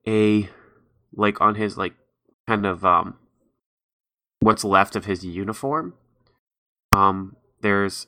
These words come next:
a symbol on his chest, and over it is, like, a, almost like a brooch that was connecting over the shoulder of a, um, blood red spider gem with kind of, uh, embossed into it what looks like, um, black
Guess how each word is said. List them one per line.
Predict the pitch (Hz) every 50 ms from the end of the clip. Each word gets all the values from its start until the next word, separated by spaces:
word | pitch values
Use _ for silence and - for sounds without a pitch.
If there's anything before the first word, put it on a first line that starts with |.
| _ -
a | 104
symbol | - - - 113 120 120 131 123
on | 120 113
his | 107 - -
chest, | - 110 113 120 - -
and | - -
over | 101 101 98 110 117
it | 120 117 - _ _ _ _ _ _
is, | 104 92
like, | 92 101 98 -
a, | 98 92 90 90 - - _
almost | - 104 101 101 -
like | 101 92 101
a | 87
brooch | - - 98 95 107 120 - - -
that | - 87
was | 90 90 -
connecting | - - 98 95 95 _ 104 92 92
over | 92 87 90
the | 85 90
shoulder | - - - 95 98 101 127 139 143 139 _ _ _ _ _ _ _ _ -
of | 95 92 92 95 92 90 - -
a, | 98 95 92 92 92 90 90 92 - _ _ _ _ _ _ _ _ _ _ _ -
um, | 92 90 87 82 80 _ _ _ _ _
blood | - 117 101 92 92 95 101 104 104 -
red | 101 95 95 98 98 95 95 - _ _
spider | - - - _ - 87 92 95 104 107
gem | 104 107 120 123 123 127 127 123 135 _ -
with | 95 - -
kind | - 107 104 101 101
of, | 95 - _ _ _ _ _ _
uh, | 98 90 87 87 87 - - -
embossed | 92 87 85 - 90 90 98 101 - - -
into | 95 92 90 - 113 120
it | 127 135 - _ _ _ _ _ _ _ _ _ _ _ _ _
what | - -
looks | - 98 98 92 - - -
like, | 101 92 92 87 - -
um, | 92 90 90 85 82 82 - _ _ _ -
black | 92 92 87 90 92 92 92 - _ -